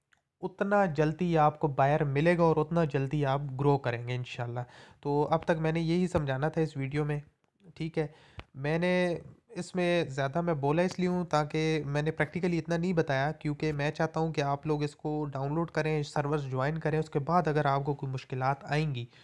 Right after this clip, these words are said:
तो उन मुश्किलात पर मैं वीडियो बनाऊँगा, क्योंकि जो आपको मुश्किलात आएंगी सबको वही आएंगी, ठीक है। तो मैं इस वीडियो को अभी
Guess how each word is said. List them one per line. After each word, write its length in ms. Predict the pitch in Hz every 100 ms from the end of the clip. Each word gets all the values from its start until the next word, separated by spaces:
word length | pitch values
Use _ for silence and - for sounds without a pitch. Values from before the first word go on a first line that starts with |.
| - - 165
तो 40 |
उन 180 | 175 185
मुश्किलात 540 | 180 160 160 147 196 -
पर 100 | 165
मैं 160 | 143
वीडियो 300 | 127 117 120
बनाऊँगा, 480 | 120 110 107 110 120 - - - -
क्योंकि 180 | 160
जो 140 | 156 160
आपको 320 | 156 175 175
मुश्किलात 500 | 180 - 160 160 170
आएंगी 280 | 160 170 170
सबको 340 | - 190 190 151
वही 240 | 147 131
आएंगी, 360 | 120 117 117 127
ठीक 180 | 185 190
है। 120 | 190 - - _ -
तो 120 | 151
मैं 160 | 147 165
इस 100 | 147
वीडियो 240 | 147 170
को 120 | 175
अभी 280 | 151 165 165